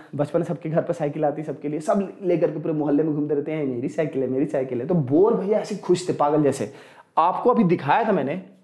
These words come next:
ये जो चीज दिखाई थी, ये क्या थी? ये वही चीज थी। ये इतने खुश हैं, अपने भाई को ही बोल रहे हैं, "रदरफोर्ड भाई देख, तेरा टाइम निकल गया,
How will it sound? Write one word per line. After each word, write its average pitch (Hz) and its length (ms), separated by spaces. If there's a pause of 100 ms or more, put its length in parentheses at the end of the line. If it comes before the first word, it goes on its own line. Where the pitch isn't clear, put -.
(260)
ये 135 360
जो 214 100
चीज 214 180
दिखाई 196 340
थी, 165 420 (840)
ये 135 220
क्या 196 180
थी? - 160 (220)
ये 160 140
वही 196 260
चीज - 300
थी। - 180 (1500)
ये 170 120
इतने 240 240
खुश 190 240
हैं, - 160 (440)
अपने 180 200
भाई 175 240
को 208 60
ही 214 60
बोल 160 180
रहे - 120
हैं, - 100 (480)
"रदरफोर्ड 233 540 (280)
भाई 170 180
देख, 208 380
तेरा 170 200
टाइम 185 200
निकल 175 260
गया, 220 240